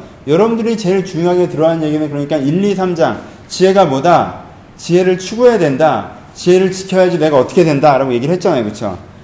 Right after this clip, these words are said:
그러니까 소결론으로, 그러니까 지혜가 얼마나 중요한지 너희가 알아야, 이렇게 사 장으로 넘-, 얘기하고요.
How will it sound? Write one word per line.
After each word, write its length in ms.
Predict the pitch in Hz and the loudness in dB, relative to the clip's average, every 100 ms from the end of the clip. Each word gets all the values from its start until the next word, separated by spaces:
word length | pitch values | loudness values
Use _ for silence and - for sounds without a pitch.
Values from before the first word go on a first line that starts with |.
| - | -10
그러니까 300 | 175 180 180 | -6 -2 -2
소결론으로, 600 | 175 254 240 226 208 202 | 0 0 2 2 2 2
그러니까 260 | 196 202 208 | 0 0 0
지혜가 400 | - 190 208 208 | -2 0 2 4
얼마나 480 | 233 302 403 381 392 | 4 2 2 0 0
중요한지 380 | - 202 202 175 | 0 0 0 0
너희가 280 | 165 165 | 0 0
알아야, 180 | 120 147 | 0 0
이렇게 180 | 147 151 | 0 -2
사 180 | 147 208 | -4 -2
장으로 220 | 214 180 | -2 -2
넘-, 240 | 131 131 | -2 -2
얘기하고요. 640 | 135 135 165 143 147 226 | -2 -2 -2 -2 0 -2